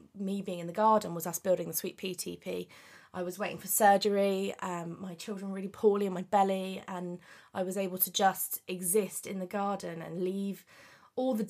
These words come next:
daily stress and all the worry that was going on behind us. Um, and then the children happened and the garden grew and they grew. And those, that first time we took my little tiny babies with,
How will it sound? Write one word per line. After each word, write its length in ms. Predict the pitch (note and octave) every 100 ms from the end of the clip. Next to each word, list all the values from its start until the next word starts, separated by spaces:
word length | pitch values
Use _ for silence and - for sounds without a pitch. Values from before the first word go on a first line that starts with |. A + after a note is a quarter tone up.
| A3+
daily 240 | A3+ G#3+
stress 460 | G#3 - A3 F3+ -
and 100 | F#3+ -
all 180 | A3
the 160 | A3+ G3
worry 240 | G#3+ G3+ F3+
that 100 | E3+
was 120 | - F3+
going 120 | F3
on 400 | F3+ F3 E3+ E3 _ -
behind 460 | F#3+ G#3+ G3 F#3
us. 460 | E3+ E3 - - - -
Um, 360 | F#3 F3 F3+ -
and 160 | G3+ G3+
then 380 | G#3 G3+ G3 - _ - - _
the 60 | G#3+
children 360 | - A3 G3+
happened 500 | G3 G3+ - F#3 F3+
and 120 | F3+ F#3+
the 40 | F#3+
garden 300 | A3 A3 G#3
grew 260 | F#3 F#3 F3
and 120 | F3
they 180 | F#3+ F#3+
grew. 420 | F#3 F#3+ F3 F3
And 200 | E3+ E3+ E3 - - -
those, 240 | G3 F#3+
that 220 | G3 -
first 400 | - B3 A3 -
time 300 | - A#3+ A3+
we 100 | G#3
took 320 | F#3+ G3+ - G3+
my 120 | F#3+
little 220 | G3+ -
tiny 460 | - - A3 G#3+ G#3
babies 760 | G#3 G3+ F#3+ F3+ F3 E3+ -
with, 220 | F#3+ F3